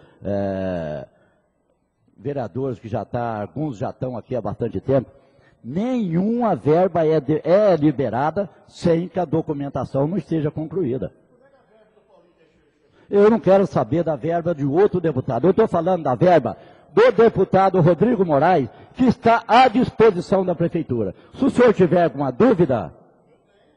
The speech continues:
na semana que vem nós trazemos a documentação pra você. E tem uma outra, vereador, é tão fácil você pegar o telefone e liga na secretaria da, é, de esporte e, e tira uma dúvida se tá realmente liberada a verba ou não.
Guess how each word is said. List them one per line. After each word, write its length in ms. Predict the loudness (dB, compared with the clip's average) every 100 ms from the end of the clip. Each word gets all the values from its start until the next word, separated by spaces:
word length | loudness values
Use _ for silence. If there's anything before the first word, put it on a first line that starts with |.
| _ _ _ _
na 180 | -6 -2
semana 380 | 0 0 -2 -6
que 100 | -6
vem 240 | -2 0
nós 240 | 2 2 4
trazemos 460 | 2 2 2 0
a 40 | 2
documentação 680 | 0 0 -4 -4 -2 0 0
pra 120 | 0
você. 320 | 0 2 0 -2 -20 -10
E 100 | -6
tem 220 | 0 2
uma 180 | 2 2
outra, 360 | 2 0 -2 -6
vereador, 420 | -6 -4 -2 -2
é 100 | -2
tão 240 | 0 0
fácil 400 | 2 0 0 -2
você 320 | -6 -8 -8
pegar 760 | -8 -2 0 4 4 2 -6 -6
o 140 | -2 0
telefone 760 | 2 0 -2 0 0 2 -2 -10 -12
e 80 | -6
liga 400 | -2 0 2 0
na 160 | 0 -6
secretaria 720 | -8 -8 -10 -8 -6 -4 -4
da, 480 | -2 -2 -2 -4 -6 _ -8
é, 180 | 0 0
de 120 | 0
esporte 640 | -4 0 2 2 0 -4 -6 -16 _ _ -6
e, 420 | -4 -2 -2 -2
e 60 | -4
tira 300 | -10 -6 -6
uma 200 | -6 -6
dúvida 420 | 0 2 2 0
se 160 | 2 0
tá 260 | 4 4
realmente 640 | 4 2 2 0 -2 0 0
liberada 480 | 0 0 0 -2
a 20 | -2
verba 240 | -2 -2
ou 40 |
não. 220 | -4 -6